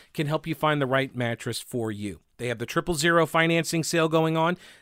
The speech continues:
zero down, zero A P R for up to twenty-four months, so interest-free for two years, and zero payments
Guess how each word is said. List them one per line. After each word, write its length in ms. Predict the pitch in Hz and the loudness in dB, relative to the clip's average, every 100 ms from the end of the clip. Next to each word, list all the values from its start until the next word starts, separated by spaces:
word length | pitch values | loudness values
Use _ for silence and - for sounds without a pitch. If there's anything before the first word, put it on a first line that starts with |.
| - | -8
zero 360 | 110 151 190 | -2 2 2
down, 380 | 175 160 151 156 - _ 120 | 2 2 2 0 -4 _ -8
zero 460 | 113 147 175 185 | -2 2 4 2
A 140 | 156 160 | 0 -4
P 200 | 175 156 | -4 0
R 200 | 151 165 | 2 2
for 160 | - | 0
up 80 | 135 | -4
to 100 | 131 | -4
twenty-four 420 | - 135 143 165 | -4 -2 0 0
months, 260 | 160 127 139 | 0 0 -2
so 120 | 123 | -4
interest-free 760 | 123 139 156 147 - - 135 147 | -2 -2 -2 -6 -8 -4 -2 -2
for 140 | 120 | -8
two 180 | - 147 | -6 -4
years, 300 | 123 123 - - - | 0 -2 -2 -12 -8
and 160 | 143 135 | -4 0
zero 260 | 160 190 | 2 2
payments 520 | 185 - 233 180 147 | 0 -2 0 2 0